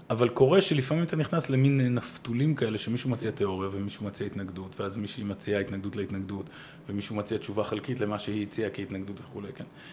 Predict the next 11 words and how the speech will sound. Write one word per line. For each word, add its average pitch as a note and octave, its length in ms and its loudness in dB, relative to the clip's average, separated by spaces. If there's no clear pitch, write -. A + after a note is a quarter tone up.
שאלות C3+ 300 6
מהסוג F3+ 340 6
הזה F3+ 200 8
הן F#3 100 6
שאלות, C#3 520 2
אה, A#2 120 2
שאלות B2 320 0
ש-, - 80 -6
שאלות C3 340 2
שהן A#2+ 680 2
מעניינות A#2 640 2